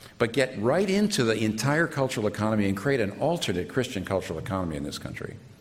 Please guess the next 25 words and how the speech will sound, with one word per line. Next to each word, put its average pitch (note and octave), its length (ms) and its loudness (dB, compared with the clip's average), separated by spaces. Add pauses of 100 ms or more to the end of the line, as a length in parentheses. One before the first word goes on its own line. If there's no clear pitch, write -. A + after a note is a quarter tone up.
(680)
So C3 120 2
you've B2 140 2
got F3 260 0
people A#2+ 340 4
in G2 80 2
the F#2+ 80 -4
media, F#2 300 0
you've G2+ 180 2
got D#3+ 240 -2
people A#2 280 -2
in G2+ 80 2
the F#2+ 120 2
arts, F2+ 280 0
you've G#2+ 160 2
got D3 240 -2
people A#2 320 0
in G2+ 120 2
the, G2+ 140 -2
in G#2 140 -2
the G2 120 0
academy D#2+ 560 -6 (260)
doing F3 320 2
this. - 480 -4 (1040)
Number G2+ 260 0
four, F#2 480 -2